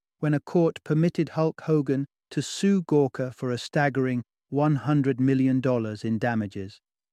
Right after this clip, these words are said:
This was it. Bollea versus Gawker was going to a jury. At this stage, one might expect that Gawker Media and its C E O Nick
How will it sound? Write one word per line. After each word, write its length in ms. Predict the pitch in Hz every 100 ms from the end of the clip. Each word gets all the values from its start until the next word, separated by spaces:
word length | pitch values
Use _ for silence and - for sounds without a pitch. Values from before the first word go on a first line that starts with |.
| _ -
This 240 | 147 -
was 200 | 143 127
it. 240 | 113 92 - _ _ _ _ -
Bollea 480 | 131 123 143 165 156
versus 320 | 131 117 117
Gawker 560 | - 147 131 - 101 110
was 160 | 123
going 320 | - 131 117 107
to 140 | 120
a 60 | 107
jury. 420 | 127 117 104 101 _ _ _ _ _ _ _ _ -
At 160 | 160
this 140 | 175 175
stage, 400 | - 135 131 - _ _
one 240 | 156 175 185
might 240 | 180 175
expect 460 | 143 - 156 165 -
that 180 | 135
Gawker 360 | - 147 - 143
Media 520 | 135 151 147 131 131
and 140 | 139 131
its 160 | 135
C 400 | - 151 143 127
E 40 | 127
O 160 | 117
Nick 260 | 107 127